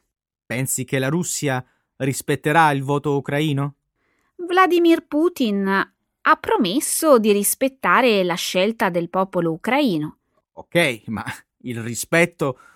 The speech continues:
Speaker 1: non è di sicuro lo stesso che il riconoscimento.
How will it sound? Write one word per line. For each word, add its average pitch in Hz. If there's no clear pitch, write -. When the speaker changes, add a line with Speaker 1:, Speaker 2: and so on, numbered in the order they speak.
Speaker 1:
non 214
è 143
di 127
sicuro 127
lo 110
stesso -
che -
il 107
riconoscimento. 110